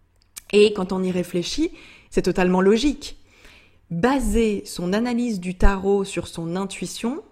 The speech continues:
est une erreur. Puisque, enfin, en tout cas, exclusivement sur son intuition. Puisque, quand on débute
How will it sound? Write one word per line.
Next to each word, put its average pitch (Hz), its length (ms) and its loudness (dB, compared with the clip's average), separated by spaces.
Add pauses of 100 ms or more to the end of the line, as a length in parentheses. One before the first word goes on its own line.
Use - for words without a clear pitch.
(300)
est 175 220 -6
une 190 100 0
erreur. 220 480 -4 (480)
Puisque, 269 400 0 (180)
enfin, - 160 -8
en 165 40 -6
tout - 100 -10
cas, 247 280 -2
exclusivement 214 1040 -2
sur - 220 -10
son 170 200 -6
intuition. 160 460 -10 (640)
Puisque, 226 600 0
quand 202 280 0
on 180 80 2
débute 180 640 -2